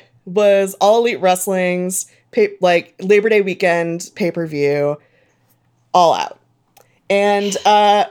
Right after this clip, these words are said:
Big Swole and Doctor Britt Baker have been feuding on Dynamite, uh, for a while. Britt Baker's been injured. Um, that's why she had that, she had a, like, a mask thing on. She hurt her leg, and then I guess she suppo-, she, I don't know if she actually hurt her nose or not,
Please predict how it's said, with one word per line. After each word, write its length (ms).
Big 200
Swole 380
and 140
Doctor 240
Britt 200
Baker 340
have 100
been 140
feuding 400
on 160
Dynamite, 760
uh, 280
for 140
a 60
while. 500
Britt 140
Baker's 360
been 180
injured. 540
Um, 600
that's 120
why 80
she 100
had 80
that, 160
she 120
had 80
a, 240
like, 180
a 40
mask 440
thing 280
on. 300
She 160
hurt 200
her 100
leg, 340
and 100
then 100
I 60
guess 200
she 140
suppo-, 420
she, 280
I 40
don't 100
know 60
if 80
she 140
actually 320
hurt 180
her 100
nose 280
or 80
not, 280